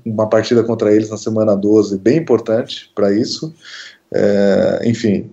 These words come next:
já começar a, a alçar voos maiores, como disse o Iago, né?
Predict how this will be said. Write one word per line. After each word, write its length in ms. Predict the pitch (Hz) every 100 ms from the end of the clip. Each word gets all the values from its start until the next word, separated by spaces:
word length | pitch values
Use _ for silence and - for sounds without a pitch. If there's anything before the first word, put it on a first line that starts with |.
| -
já 140 | 113
começar 560 | 113 139 131 139 156 -
a, 40 | 131
a 720 | 113 107 104 - 107 104 98
alçar 340 | 117 120 131
voos 220 | 127 139 139
maiores, 420 | 143 120 135 135
como 360 | 120 107 101
disse 300 | 98 107 -
o 60 | 110
Iago, 380 | 107 127 175 120
né? 220 | 143 160